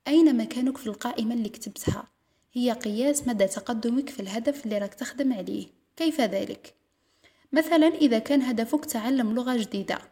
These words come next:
شوف رصيدك اللغوي في تلك اللغة، شحال دخلت عليه من كلمة جديدة في المدة اللي مرت وانت تخدم على هذيك اللغة. أما إذا كان هدفك أنك تقرأ كتاب من ثلاثمية صفحة في الشهر،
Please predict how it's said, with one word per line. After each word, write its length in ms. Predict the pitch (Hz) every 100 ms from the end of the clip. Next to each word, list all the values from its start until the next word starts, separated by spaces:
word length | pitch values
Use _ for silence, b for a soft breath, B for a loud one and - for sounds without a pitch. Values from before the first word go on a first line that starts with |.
| _ _ _ -
شوف 240 | - 311
رصيدك 480 | 294 269 320 285 277
اللغوي 460 | 233 247 233 226 254
في 160 | -
تلك 280 | - 247 -
اللغة، 460 | 214 220 226 277 277
شحال 420 | - - - 302 220
دخلت 460 | 214 - 247 -
عليه 220 | 214 262
من 140 | 233 202
كلمة 360 | 240 220 202 185
جديدة 380 | - 190 - - _ _ _ _
في 80 | 233
المدة 360 | 254 285 240
اللي 140 | 226 226
مرت 480 | 226 233 294 - 226
وانت 160 | 214
تخدم 460 | 262 254 - 294 294
على 180 | 220 220
هذيك 360 | 214 277 277
اللغة. 400 | 208 196 190 - _ _ _ b b b b
أما 160 | 294 320
إذا 240 | 294 233
كان 280 | 233 285 269
هدفك 580 | 240 226 214 226 - -
أنك 200 | 247 233
تقرأ 340 | - 269 220 -
كتاب 360 | - 269 254
من 100 | 220
ثلاثمية 540 | 202 240 - 202 233 254
صفحة 360 | 262 - -
في 60 | 190
الشهر، 400 | - 220 247